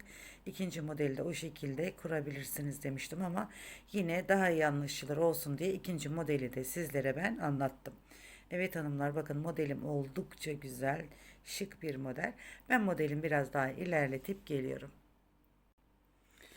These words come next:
Evet arkadaşlar, ben modelimi biraz daha ilerlettim. Bakın harika oldu. Sizlere iki model gösterdim. İki modelde modelimi anlattım. Ben biraz daha ilerlettim. Şöyle modelim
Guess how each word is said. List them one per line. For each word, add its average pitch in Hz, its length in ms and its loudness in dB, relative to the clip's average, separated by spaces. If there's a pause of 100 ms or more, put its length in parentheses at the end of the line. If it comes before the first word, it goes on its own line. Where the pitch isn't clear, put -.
(340)
Evet 202 240 6
arkadaşlar, 160 920 8
ben 214 140 6
modelimi 180 800 4
biraz 160 320 4
daha 151 180 8
ilerlettim. 151 920 2
Bakın 147 560 0 (600)
harika 151 720 2
oldu. 143 680 2 (800)
Sizlere 170 500 0
iki 151 180 -6
model 196 380 8
gösterdim. 202 640 8
İki - 200 -4
modelde 151 420 6
modelimi 147 500 2
anlattım. 170 720 0 (540)
Ben 226 200 6
biraz 180 320 6
daha 151 180 4
ilerlettim. 160 800 4
Şöyle 156 480 2
modelim 151 640 2